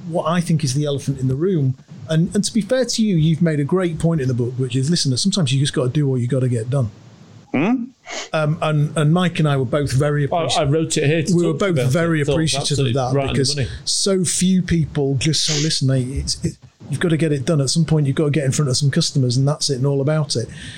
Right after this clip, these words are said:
Speaker 2: Right.
Speaker 1: But, uh, uh, why, uh, what I don't get is, and Mike and I had a debate about this on the show last week when we were talking about the book. I said to Mike during the show, "If I get one sales guy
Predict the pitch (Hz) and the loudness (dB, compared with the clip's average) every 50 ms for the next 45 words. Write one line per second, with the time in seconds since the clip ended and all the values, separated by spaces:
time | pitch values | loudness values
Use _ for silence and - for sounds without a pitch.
0 | - - - - - - - - - - 202 202 190 190 - - - - - - | -16 -18 -18 -18 -18 -18 -16 -10 -6 -4 -2 0 0 -2 -2 -6 -14 -18 -20 -14
1 | - - 220 214 - - 226 240 - 196 196 254 262 311 381 403 330 247 214 - | -8 -6 -6 -6 -4 -6 -4 0 2 2 2 2 0 0 2 2 2 2 0 -2
2 | - - - - - - - - - - 330 - - 185 220 311 311 302 240 214 | -4 -16 -18 -18 -18 -20 -18 -16 -12 -10 -4 -2 0 2 2 2 0 0 -2 0
3 | 269 262 277 277 233 - 185 196 165 123 113 110 - 139 131 123 123 120 117 - | 0 0 0 0 0 0 0 0 0 0 -2 -2 -2 -2 0 0 0 0 -2 -2
4 | - - - - - - - - _ _ _ _ _ _ _ _ _ _ - - | -4 -4 -8 -12 -20 -20 -20 -20 _ _ _ _ _ _ _ _ _ _ -10 -4
5 | 170 160 160 180 214 233 233 240 247 233 202 180 170 165 156 143 - 151 - 165 | 0 2 4 4 2 2 0 0 0 2 2 2 2 2 2 0 0 0 0 0
6 | 165 175 143 147 151 147 127 135 131 - 143 135 135 120 - - 170 165 165 156 | 0 2 2 2 0 0 0 0 0 2 2 2 2 2 0 0 0 2 2 0
7 | 139 - - - 160 151 156 156 139 131 131 127 123 123 - - 139 135 - 147 | 0 0 -2 -2 0 -2 0 0 0 2 2 2 0 0 0 -2 -2 0 2 2
8 | 139 127 131 127 113 120 120 120 156 156 - - - - - - - - 196 220 | 2 2 2 0 0 -2 0 0 0 0 -2 -4 -12 -20 -20 -12 -4 -4 -2 -2
9 | 208 - 135 110 113 - - - - 139 135 - - 135 123 - - - 151 - | 0 -2 -2 -2 -2 -4 -6 -4 -2 0 0 2 0 0 -2 -4 -8 -12 -8 -4
10 | 147 139 131 131 127 127 - - 170 160 143 170 170 - - - - - - _ | -2 0 0 0 0 0 0 0 0 0 0 -2 -4 -8 -14 -20 -20 -20 -20 _
11 | - - - - - 170 165 - 226 262 285 220 240 185 - 156 147 165 185 196 | -20 -20 -16 -8 -4 -4 -2 0 0 0 0 0 0 -2 0 0 0 2 2 2
12 | 196 170 - - 160 135 127 127 127 - - 135 123 127 123 123 | 2 2 2 0 0 0 0 0 -2 0 -2 -2 -2 -2 -4 -6